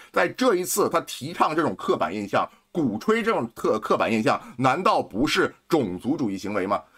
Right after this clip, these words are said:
也就是说，加拿大广播电台用自己的刻板印象，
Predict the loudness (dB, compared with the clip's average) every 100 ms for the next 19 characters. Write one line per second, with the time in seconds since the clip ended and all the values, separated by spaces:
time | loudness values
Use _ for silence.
0 | -16 0 2 2 2 0 0 0 0 2
1 | 2 0 -6 _ _ 0 2 2 2 2
2 | 0 -4 _ -2 0 0 2 2 0 0
3 | 2 2 -2 -4 0 0 0 -4 -4 -6
4 | -8 -4 0 0 0 -2 -2 0 2 0